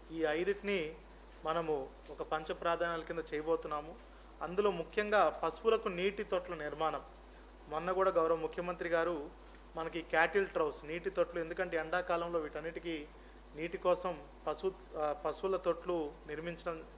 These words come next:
నిర్మించమని ఆదేశాలు ఇచ్చున్నారు. ఇవన్నీ కూడా పదహారు వందలకు పైచిలుకు పశువుల తొట్లు వచ్చే ఏప్రిల్ ఫిఫ్టీన్త్ నాటికి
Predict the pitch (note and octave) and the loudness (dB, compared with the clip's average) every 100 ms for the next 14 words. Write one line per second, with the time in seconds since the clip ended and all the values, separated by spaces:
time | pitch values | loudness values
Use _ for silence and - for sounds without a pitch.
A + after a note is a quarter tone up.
0 | D3+ D#3+ E3+ E3 E3 E3+ D#3+ D3 E3 D#3+ | -8 -6 -4 -4 -4 -2 2 2 2 0
1 | E3 D#3 D#3 D#3 F3 G3+ - - - D#3 | -2 -2 -4 -2 -2 -2 -8 -18 -12 0
2 | E3 F3 G3+ G#3+ G3+ G3+ F#3 D#3 - - | 2 2 0 4 6 8 6 4 -2 -14
3 | - - D#3+ E3 F3+ F#3 F3+ F3+ F3 D#3 | -18 0 4 6 8 8 6 2 -2 0
4 | E3 E3+ F#3+ F#3 - F3 - - D#3+ D3+ | -2 -2 -4 -6 -4 -4 -4 -6 -6 -4
5 | F#3 F3 E3+ - B3+ B3+ E3 - A3+ G#3+ | -4 -2 -4 -2 -4 0 -2 2 4 4
6 | - - - - - - - - E3 E3+ | 2 -10 -18 -18 -20 -20 -20 -14 -2 0
7 | F#3+ G3+ G3+ - E3+ - F#3 E3+ E3 E3+ | 2 2 2 0 -8 -4 -4 -2 0 0
8 | F3+ G3+ E3 D3 | 0 2 2 0